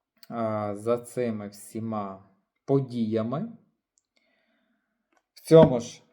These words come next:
відеопрогнозі дякую вам за увагу. Будьте здорові, бережіть себе.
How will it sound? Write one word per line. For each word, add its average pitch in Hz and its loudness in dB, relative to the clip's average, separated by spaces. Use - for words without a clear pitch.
відеопрогнозі 110 -4
дякую 117 4
вам 98 -10
за 104 -4
увагу. 113 -4
Будьте 131 -2
здорові, 110 -4
бережіть 120 -8
себе. 156 2